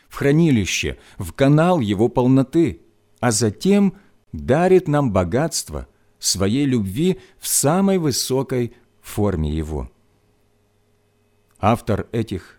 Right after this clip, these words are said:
строк очень хорошо знает, что значит переносить испытания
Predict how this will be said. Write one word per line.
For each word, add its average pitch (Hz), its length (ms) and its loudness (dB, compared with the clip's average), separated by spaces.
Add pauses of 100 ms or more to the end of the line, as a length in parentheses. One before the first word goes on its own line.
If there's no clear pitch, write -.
строк - 600 -2 (760)
очень 151 300 0
хорошо 160 460 -2
знает, 123 500 -2 (300)
что 190 340 2
значит 165 540 0
переносить 143 680 0
испытания 180 800 -2